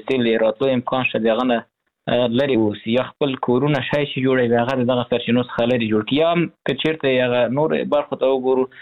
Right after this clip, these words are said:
اه، حکومتونو یې داسې چارې ترسره کړې دي چې تر څو یا د سیل اوبه تم شي یا په هغه مسیر ته سیخه شي چې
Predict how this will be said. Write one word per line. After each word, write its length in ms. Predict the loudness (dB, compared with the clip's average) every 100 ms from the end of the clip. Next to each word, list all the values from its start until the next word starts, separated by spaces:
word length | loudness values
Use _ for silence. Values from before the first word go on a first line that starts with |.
| -18 -18 -18 -6
اه، 260 | 0 2 2
حکومتونو 600 | 0 0 0 0 0 2
یې 280 | 2 0 0 -2
داسې 200 | -2 -4
چارې 280 | 0 0 0
ترسره 340 | -2 0 -2
کړې 220 | 0 0
دي 100 | 0 -2
چې 120 | -4
تر 140 | -4 -4
څو 340 | -2 0 2
یا 140 | 2 0
د 100 | 0
سیل 180 | 0 0
اوبه 180 | 0 -2
تم 280 | -2 -4 -4
شي 180 | -4 -2
یا 220 | 0 0
په 140 | 0
هغه 280 | 0 0 0
مسیر 360 | -2 -2 -4 -2
ته 100 | -4 -4
سیخه 200 | -6 -4
شي 180 | -4 -4
چې 140 | 0